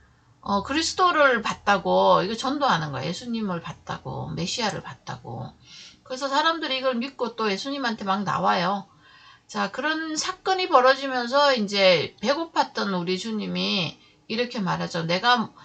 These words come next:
나는 지-, 지금 배가 안 고프다.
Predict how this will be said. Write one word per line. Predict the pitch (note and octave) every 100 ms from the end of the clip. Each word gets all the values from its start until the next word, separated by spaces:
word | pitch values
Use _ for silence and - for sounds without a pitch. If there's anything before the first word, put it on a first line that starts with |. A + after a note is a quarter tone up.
| -
나는 | - A#3 B3+
지-, | A3 A3+ G#3+ _
지금 | - G#3 G#3+
배가 | G3+ - C#3+
안 | D3+
고프다. | F3 A#3 - F3+ D#3 F#3 F#3